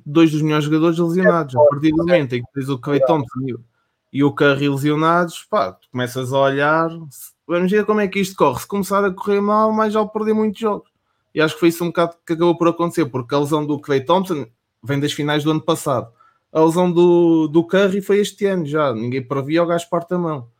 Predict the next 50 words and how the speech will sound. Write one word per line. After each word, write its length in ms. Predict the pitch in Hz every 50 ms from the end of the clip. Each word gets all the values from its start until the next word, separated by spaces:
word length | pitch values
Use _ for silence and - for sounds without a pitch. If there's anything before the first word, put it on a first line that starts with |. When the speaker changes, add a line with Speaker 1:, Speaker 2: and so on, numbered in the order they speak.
| _ _ _ _ _ _ _ _ _ _ _ _ _
Speaker 1:
Portanto, 1000 | - - - - 143 143 143 139 120 - 151 151 151 151 151 151 156 151 151 139 -
eles 260 | 127 131 135 131 131
boa 160 | 131 147 156
equipa 320 | 160 - 165 156 - 175
já 200 | 165 160 185 185
têm. 260 | 185 185 180 175 160 139
Agora, 220 | 123 131 131 131
se 60 | - -
conseguirem 340 | 147 131 - 143 143 139
juntar 320 | 139 147 143 143 147 143 139
uma 220 | 139 139 143 139
peça 320 | 135 - 143 139 - - 147
ou 80 | 160
outra, 260 | 170 160 123 120 110
e 60 | 113 117
depois 360 | 117 - 147 147 143 147 - _ _ _ _ _ _ _ _ _ _ _ _ _ _ _ _ _ _ _ _ _ _ -
tem 160 | - 147 139
aqui 180 | 139 139 - 147
também 360 | 113 151 147 147 147 147 147
entra 340 | 147 139 139 151 156 151 151
a 60 | 151
equa-, 300 | 151 147 - 165 156 - - -
a 160 | 135 143 139
parte 320 | 139 - 151 147 - -
do 100 | 156 165
draft, 440 | 160 165 165 156 139 - - - - _
que 100 | - 165
eles 140 | 151 139 131
ao, 320 | 135 131 127 110 - - _ _ _ _ _ _ _
ao 140 | - 139 135
terem 260 | - 165 156 151 147
top 360 | 147 - 151 147 139 - -
picks, 440 | _ 165 170 175 170 - - - - _ _
o 60 | -
que 100 | 120 160
é 120 | 160 160 151
que 80 | 156
acontece? 500 | 165 160 160 - 175 156 127 120 - -
Eles 140 | 127 127 -
podem 220 | - 151 151 160 147
perfeitamente, 540 | - - 160 147 - 160 180 170 143 123
em 60 | 135 135
vez 140 | 147 143
de 80 | - -
pegar 180 | 143 147 151 151
nesses 240 | 156 151 147 -
putos 280 | - - 196 170 131 131
e 40 | 127
desenvolvê-los 800 | 123 127 143 139 139 139 139 135 147 151 151 151 156 156 151
eles, 300 | 175 190 202 214 220 -